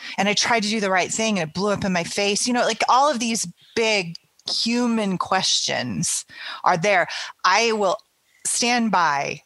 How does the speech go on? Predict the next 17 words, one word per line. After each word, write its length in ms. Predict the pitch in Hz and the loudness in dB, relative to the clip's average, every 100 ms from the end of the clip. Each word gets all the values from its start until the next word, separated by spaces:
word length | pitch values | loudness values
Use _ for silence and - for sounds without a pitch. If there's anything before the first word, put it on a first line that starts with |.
| - | -4
in 140 | 190 | 0
this 260 | 196 226 - | 2 0 0
novel 580 | 226 185 156 151 151 - | 2 2 2 0 -2 -6
particularly, 840 | - 214 202 165 151 151 151 135 170 - - | -6 -4 -2 -2 -2 -2 -2 -6 -8 -12 -10
he 140 | - 214 | -4 -2
is 160 | 196 | 0
not 180 | 214 190 - | 2 0 0
answering 600 | 208 233 - - 202 185 | 0 0 0 0 0 0
any 160 | 185 180 | -2 -2
of 80 | 160 | -2
these 180 | 160 - | -4 -2
questions. 680 | - 160 - 160 156 - - | -2 0 0 -2 -2 -4 -6
He 220 | - 185 | -4 -2
is 160 | 175 - | -2 0
asking 560 | 185 175 - - 165 160 | 0 2 -2 -2 -2 -4
the 80 | - | -4
questions. 800 | - - - - - - - | -4 -2 -2 -4 -6 -4 -6